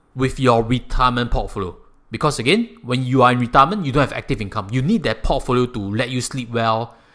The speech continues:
and derive enough passive income for your expenses, to pay off your bills, correct?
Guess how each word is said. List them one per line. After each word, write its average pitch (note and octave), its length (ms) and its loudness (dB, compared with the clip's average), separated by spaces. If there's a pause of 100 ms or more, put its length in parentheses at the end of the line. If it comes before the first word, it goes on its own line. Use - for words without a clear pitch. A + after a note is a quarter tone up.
(240)
and C#3 160 0
derive C#3+ 440 6
enough B2 240 2
passive A2+ 340 2
income G#2+ 260 -4
for G#2+ 160 -2
your G2+ 120 -2
expenses, F#2+ 640 -8
to A#2 120 -10
pay F#3 140 8
off F#3 120 4
your A2 120 0
bills, G2 340 -4
correct? - 260 -6